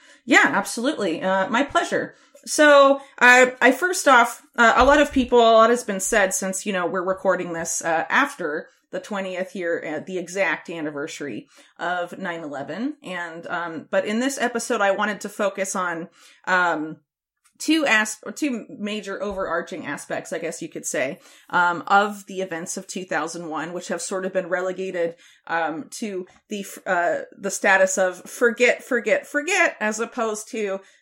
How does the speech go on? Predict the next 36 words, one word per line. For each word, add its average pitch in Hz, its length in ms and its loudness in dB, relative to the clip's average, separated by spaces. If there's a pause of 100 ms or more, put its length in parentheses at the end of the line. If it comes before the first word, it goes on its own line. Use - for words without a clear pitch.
never 247 340 2
forget, 190 480 0 (140)
in 196 160 -6
the 202 80 -4
case 196 320 -6
of 180 240 -4
the 156 260 -8 (240)
Twin 180 260 -12
Towers. 170 520 -4
But 180 100 -10
of 170 140 -12
course, 170 300 -4
this 160 120 -12
conversation 170 720 -8
may, 151 280 -8 (280)
uh, 160 280 -6
branch 190 360 -8
into 175 280 -12
that 165 280 -4
as 170 220 -14
well. 214 400 -4 (300)
Um, 202 400 0 (100)
but 214 320 -2
with 254 300 -4
the 247 60 -2
case 302 300 -4
of 240 160 -4
that, 254 440 4
um, 202 280 2
on 202 160 -4
September 254 460 0
eleventh, 208 380 0
two 233 120 -6
thousand 190 380 -2
one 175 100 -4
itself, 294 580 2